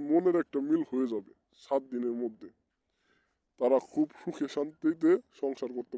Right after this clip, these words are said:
পারবেন। আর প্রাণপ্রিয় ভিউয়ার্স, যে কোনো সমস্যার সমাধান পেতে বা জিন পরির আসর বা কাউকে কালিয়ে বোর করে অনেক সময় দেখা যায়, অনেক সময় দেখা যায় অনেক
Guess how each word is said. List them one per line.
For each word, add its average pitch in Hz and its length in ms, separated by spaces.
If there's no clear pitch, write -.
পারবেন। 104 280
আর 143 180
প্রাণপ্রিয় 165 440
ভিউয়ার্স, 165 360
যে 151 80
কোনো 165 140
সমস্যার 147 500
সমাধান 143 400
পেতে 139 280
বা 127 120
জিন 127 280
পরির 139 360
আসর 139 320
বা 127 200
কাউকে 135 300
কালিয়ে 151 340
বোর 123 220
করে 131 160
অনেক 123 180
সময় 127 240
দেখা 123 240
যায়, 120 180
অনেক 135 220
সময় 127 260
দেখা 123 180
যায় 131 180
অনেক 143 120